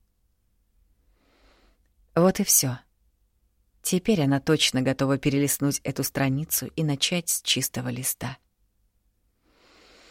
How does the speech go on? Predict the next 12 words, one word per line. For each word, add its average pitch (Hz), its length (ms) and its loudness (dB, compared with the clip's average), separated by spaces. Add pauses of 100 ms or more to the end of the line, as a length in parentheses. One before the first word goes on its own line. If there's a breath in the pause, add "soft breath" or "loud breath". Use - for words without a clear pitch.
(420 soft breath)
Утром 170 380 4
Мария 160 360 6
Алексеевна 151 640 4
старалась 147 440 2
держаться 147 560 2
изо 135 240 2
всех - 300 0
сил, 147 260 0
чтобы 135 320 -2
не 131 100 2
напугать 135 500 -2
внучку. 135 560 -6